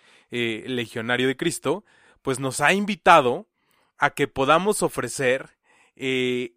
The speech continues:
un momento de ejercicio por los jóvenes que han sentido en su corazón el llamado, pues, para entregar su vida a, a Jesús,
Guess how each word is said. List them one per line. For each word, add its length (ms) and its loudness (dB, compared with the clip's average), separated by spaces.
un 180 2
momento 600 0
de 120 -2
ejercicio 800 -10
por 200 0
los 180 -2
jóvenes 720 -2
que 160 -2
han 160 2
sentido 540 -4
en 60 -8
su 120 -14
corazón 640 -6
el 260 -4
llamado, 720 -2
pues, 200 -8
para 220 -2
entregar 440 -4
su 140 -12
vida 480 -6
a, 560 -6
a 140 -6
Jesús, 680 -14